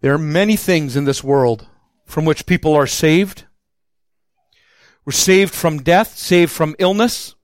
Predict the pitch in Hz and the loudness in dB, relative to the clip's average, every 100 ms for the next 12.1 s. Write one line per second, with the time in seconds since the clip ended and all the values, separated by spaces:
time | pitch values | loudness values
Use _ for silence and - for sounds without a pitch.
0 | _ _ _ _ - - 185 190 190 180 | _ _ _ _ -20 -2 2 4 4 4
1 | 214 214 - 165 156 208 220 220 190 143 | 4 2 0 2 4 0 0 -2 -2 0
2 | 170 196 165 151 - 151 - 196 233 240 | 0 2 2 0 0 -2 0 2 2 2
3 | 226 - 190 180 156 - 160 160 - 131 | -2 -2 0 2 0 -4 -2 -2 -4 -10
4 | - 226 - - 147 - 180 160 147 - | -4 -4 -4 -10 -6 0 0 2 -2 -2
5 | 147 - - - 202 - 151 139 143 143 | -6 -6 -8 -4 -4 -4 -6 0 0 -2
6 | - 101 _ _ _ _ _ _ _ _ | -10 -18 _ _ _ _ _ _ _ _
7 | _ - 135 180 185 - 190 180 165 - | _ -10 0 2 2 2 2 2 -2 0
8 | 156 123 143 127 180 226 247 - 180 190 | 0 0 -8 0 2 4 2 -2 -4 2
9 | 196 156 156 147 - - 220 - 220 190 | 4 4 2 -2 -4 -2 -2 -2 -4 -4
10 | 180 - 185 165 143 131 123 123 - _ | -2 2 2 2 0 2 2 0 -4 _
11 | _ _ - - - 160 143 151 143 - | _ _ -14 -4 2 2 2 0 0 -6
12 | 107 | -14